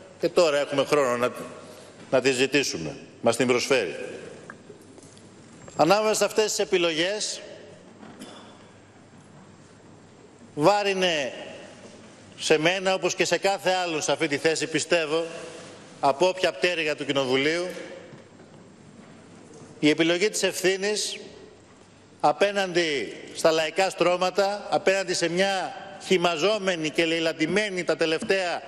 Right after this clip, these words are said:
πέντε χρόνια κοινωνία, να μην οδηγηθεί σε χειρότερη μοίρα, σε χειρότερη θέση από αυτή που είναι τώρα. Κυρίες και κύριοι βουλευτές, κυρίες και κύριοι συνάδελφοι,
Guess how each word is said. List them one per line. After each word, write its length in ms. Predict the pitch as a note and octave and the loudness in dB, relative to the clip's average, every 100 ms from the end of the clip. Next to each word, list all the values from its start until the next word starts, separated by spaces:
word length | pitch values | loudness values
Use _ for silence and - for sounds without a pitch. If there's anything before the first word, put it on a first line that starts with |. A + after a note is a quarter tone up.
| - | -4
πέντε 280 | - G3+ F3 | -2 0 -2
χρόνια 320 | D3+ F#3+ F3+ | 0 0 0
κοινωνία, 680 | F3 D#3+ D3 D3+ F#3 G3+ G#3+ - - - - - - - - - - | -2 0 0 0 0 -2 -6 -12 -18 -20 -20 -20 -20 -20 -20 -20 -2
να 200 | D#3 D#3+ | 2 2
μην 280 | F3 G#3 G#3 G3+ - | 0 -2 -4 -8 0
οδηγηθεί 760 | F3 D#3+ D3+ D3 F3+ F#3+ F#3+ - - | 2 2 0 0 0 0 -4 -8 -8
σε 180 | - F3 | -2 0
χειρότερη 600 | D#3 E3+ G#3+ G#3+ F#3+ F3 | 2 0 0 0 -2 -2
μοίρα, 380 | E3+ F3 F3 F3 - | -2 0 -2 -4 -4
σε 140 | F3 | -2
χειρότερη 520 | D#3 E3+ G#3 F#3+ F3+ | 0 0 2 0 0
θέση 340 | D3 E3+ D#3 E3 | 0 0 0 0
από 100 | C#3+ | 0
αυτή 220 | - D#3+ | 0 0
που 80 | D3 | 0
είναι 120 | C3 | 2
τώρα. 240 | C#3 A2+ - - - - - - - - - - - - - - - - - - - - - - - - - - - - - - - - - - - - - - - - - - - | 2 0 -4 -16 -16 -16 -18 -20 -20 -20 -20 -20 -20 -20 -20 -20 -20 -20 -20 -20 -20 -20 -20 -20 -20 -20 -20 -20 -20 -20 -20 -16 -14 -14 -20 -20 -20 -12 -10 -10 -12 -14 -16 -12 2
Κυρίες 180 | G3 F#3+ | 4 4
και 100 | F#3+ | 2
κύριοι 240 | G#3 G3+ | 2 2
βουλευτές, 500 | F#3 F3+ E3 G3 G3 | 2 0 0 0 0
κυρίες 180 | F#3+ F3 | 0 2
και 60 | |
κύριοι 120 | G3 E3 | 0 0
συνάδελφοι, 760 | E3+ F#3+ G3+ F3 F#3+ F3+ D#3 | 0 0 0 -2 0 0 -2